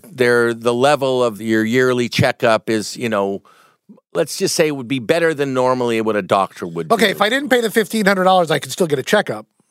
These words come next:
Speaker 1: No, you get your checkup, but what they do is take it to the nth degree. Okay, so they're partly subsidized and you're paying the extra for all the rest of the
Speaker 2: So
Speaker 1: stuff.
Speaker 2: anybody can pay fifteen hundred dollars for
Speaker 1: If you
Speaker 2: that?
Speaker 1: wanna go to Medcan,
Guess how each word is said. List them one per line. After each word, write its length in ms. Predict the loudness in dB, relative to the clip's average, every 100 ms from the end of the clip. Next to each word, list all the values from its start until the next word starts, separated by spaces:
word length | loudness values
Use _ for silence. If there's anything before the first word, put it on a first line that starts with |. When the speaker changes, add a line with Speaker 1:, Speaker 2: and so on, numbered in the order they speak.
| _ _ 0
Speaker 1:
No, 80 | 2
you 180 | 2
get 160 | 0 0
your 140 | -2
checkup, 500 | -2 0 0 0 0
but 180 | 2 -2
what 260 | 0 -4 0
they 220 | 2 2
do 220 | 0 -2
is 120 | -4
take 260 | -4 -6 -6
it 100 | -8
to 120 | -6
the 200 | -4 -2
nth 260 | -4 -6 -12
degree. 420 | -16 -14 -16 -16 _ _ _ -8
Okay, 400 | -4 -2 -2 -2
so 260 | -2 -2
they're 160 | 0 -4
partly 460 | -2 -2 -2 -4
subsidized 800 | -4 0 0 0 -2 2 2 0
and 120 | -4
you're 120 | -6 -6
paying 340 | -6 -6 -6
the 160 | -8 -8
extra 480 | -8 -12 -10 -12 _ _ _ _ _
for 260 | -2 0
all 120 | 2
the 100 | 0 -2
rest 280 | -4 -6
of 80 | -6
the 60 | -2
Speaker 2:
So 100 | 0
Speaker 1:
stuff. 120 | 2
Speaker 2:
anybody 360 | 0 2 2 0
can 140 | -2
pay 140 | -2
fifteen 360 | -2 -4 -2 -2
hundred 180 | 0 0
dollars 320 | -2 -4 -4
for 60 | -4
Speaker 1:
If 100 | -4
you 80 |
Speaker 2:
that? 60 | -2
Speaker 1:
wanna 200 | -2 -2
go 120 | -4
to 80 | -6
Medcan, 540 | -6 -8 -8 -12 -12